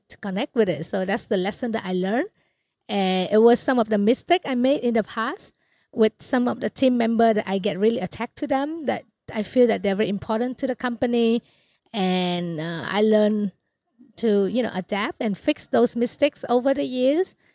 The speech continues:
And some of them was my first employee, and then they came back and they really appreciate my, uh, the time that with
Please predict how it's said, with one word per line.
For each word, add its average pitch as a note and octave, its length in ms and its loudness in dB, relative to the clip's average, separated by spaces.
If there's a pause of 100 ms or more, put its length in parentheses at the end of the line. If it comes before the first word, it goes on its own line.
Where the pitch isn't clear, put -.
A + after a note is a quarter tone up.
(300)
And B3+ 120 -2
some F#4 140 2
of D4+ 140 4
them B3+ 240 2
was A#3+ 180 4
my A3 160 2
first - 320 2
employee, G#3 540 2
and G3 180 -4
then G3 200 0
they F#3+ 160 0
came C#4+ 280 -6
back G#3+ 380 -2
and G3+ 180 -6
they G3 140 -2
really A#3 200 4
appreciate A3 600 -2
my, F3+ 480 -2 (480)
uh, F3+ 180 -2
the F#3 120 0
time B3+ 320 0
that G#3+ 140 4
with G3 200 2